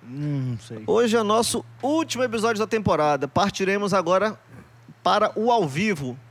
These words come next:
Speaker 2: E hoje, por ser um episódio mais do que especial, retornando depois de uma, um breve período de férias, né, meu amigo Jenks? Que os patrocinadores não desistam de nós,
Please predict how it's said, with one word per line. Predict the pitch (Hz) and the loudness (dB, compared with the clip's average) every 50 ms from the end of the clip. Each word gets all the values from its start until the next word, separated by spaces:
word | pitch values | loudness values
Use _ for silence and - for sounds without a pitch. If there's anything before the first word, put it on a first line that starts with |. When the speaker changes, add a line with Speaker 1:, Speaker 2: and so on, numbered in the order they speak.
| - - - - - | -20 -20 -20 -20 -12
Speaker 2:
E | 269 254 | -6 -4
hoje, | 175 151 156 170 160 165 202 | -2 0 0 0 -2 -2 -6
por | 185 - 160 156 143 | -6 -6 -6 -6 -6
ser | - 165 160 | -4 -4 -4
um | 160 | -4
episódio | 156 143 143 156 151 147 156 | -4 -2 -2 -2 -2 -2 -4
mais | 156 147 156 175 196 208 214 202 180 | -2 0 2 4 6 6 4 4 2
do | 170 175 | -2 -4
que | - 175 | -6 -6
especial, | 175 - - - 165 143 - 160 151 156 170 190 220 - - - - - - - - - - - | -8 -6 -4 -4 -4 -2 0 0 2 4 2 2 0 -4 -8 -20 -20 -20 -20 -20 -20 -20 -10 -4
retornando | - 185 220 - - 247 233 202 175 175 170 190 220 214 | 0 0 0 0 2 2 4 4 4 4 4 4 2 2
depois | 196 202 - - 196 202 | 2 0 0 2 2 2
de | 185 202 | 2 2
uma, | 202 196 185 175 160 143 135 135 - - | 2 2 2 2 2 0 -2 -4 -8 -10
um | 147 160 | -6 -4
breve | 147 160 170 190 214 190 185 | 0 2 4 4 4 2 0
período | - 190 185 190 180 170 | 2 2 2 2 0 -2
de | 160 160 | -2 -2
férias, | 139 170 208 202 202 185 170 | 2 2 4 4 4 2 2
né, | 202 | 2
meu | 214 220 | 2 2
amigo | 208 190 185 170 160 | 2 2 2 2 2
Jenks? | 139 143 131 127 - | 0 0 -2 -2 -4
Que | - - 202 | -2 0 0
os | 208 - | 0 2
patrocinadores | - 190 185 - 190 185 - 190 190 175 180 190 180 165 - - - - - - - _ - | 2 0 0 2 0 -2 0 0 0 2 2 0 0 -2 -6 -10 -16 -20 -20 -20 -18 _ -2
não | 170 196 233 262 | 0 2 2 2
desistam | 220 226 208 175 147 190 226 208 - 214 202 | 4 2 2 2 2 0 0 0 0 -2 -2
de | 165 180 | 0 0
nós, | 156 151 160 175 196 247 - - - - | 2 2 4 4 2 2 -2 -6 -12 -16